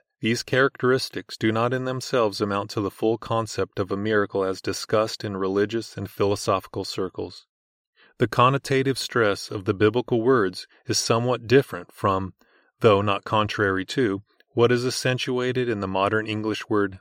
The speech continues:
miracle. There are events which clearly go beyond ordinary human strength or ability, yet they too would not, apart from rhetorical flourish, again,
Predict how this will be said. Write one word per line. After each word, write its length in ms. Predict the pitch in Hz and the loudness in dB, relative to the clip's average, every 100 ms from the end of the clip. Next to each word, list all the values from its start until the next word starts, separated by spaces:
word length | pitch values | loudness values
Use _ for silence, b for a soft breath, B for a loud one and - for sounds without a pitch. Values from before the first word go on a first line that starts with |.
| - | -6
miracle. 560 | 98 90 85 85 82 _ _ _ _ B B B B B | -2 -2 -4 -10 -14 _ _ _ _ B B B B B
There 200 | 117 135 | 6 6
are 180 | 147 143 | 4 2
events 400 | 127 123 98 - | 0 -2 -4 -4
which 200 | 101 - | -4 -2
clearly 400 | - 110 117 113 | 0 2 2 2
go 200 | 110 110 | 4 4
beyond 400 | 117 113 107 107 | 2 -2 -2 0
ordinary 580 | 101 104 104 104 110 104 | 0 0 -2 0 0 -2
human 360 | 107 107 113 | -2 -2 -4
strength 460 | 113 - 98 92 - | -6 -4 -4 -4 -4
or 120 | 95 | -2
ability, 540 | 92 104 98 85 90 - _ _ _ - | 0 0 0 -2 -10 -18 _ _ _ -2
yet 320 | 120 135 113 104 | 4 4 2 2
they 160 | 107 | 2
too 280 | 104 - 135 | 2 0 0
would 240 | 104 107 98 | 4 2 2
not, 320 | 123 92 - _ b b | 0 -2 -4 _ b b
apart 380 | 110 - 104 101 | -2 4 4 4
from 220 | 110 98 | -2 0
rhetorical 500 | 92 - 101 95 87 | -2 2 2 2 -2
flourish, 540 | - 127 104 92 - - - | 0 2 2 0 -6 -14 -8
again, 420 | - 123 98 85 | -4 -2 -2 -4